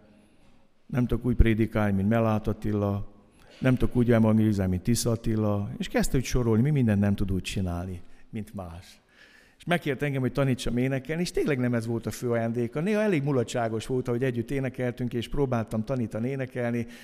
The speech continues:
Ö, érdekes volt ez a helyzet, és egyszer úgy, úgy éreztem, hogy ez, ez így nem lesz jó, ha én, ha én abban erősítem, ami nem az ő ajándék, akkor az egy kicsit olyan,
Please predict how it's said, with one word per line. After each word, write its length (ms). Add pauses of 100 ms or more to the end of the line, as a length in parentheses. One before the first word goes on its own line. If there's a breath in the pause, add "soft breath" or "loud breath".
(280 loud breath)
Ö, 200 (260)
érdekes 460
volt 240
ez 80
a 40
helyzet, 380
és 80
egyszer 260
úgy, 180 (400 loud breath)
úgy 100
éreztem, 480
hogy 240 (380)
ez, 160
ez 140
így 100
nem 200
lesz 260
jó, 80
ha 80
én, 340
ha 100
én 60
abban 320
erősítem, 420
ami 140
nem 140
az 140
ő 60
ajándék, 400
akkor 240
az 100
egy 60
kicsit 300
olyan, 280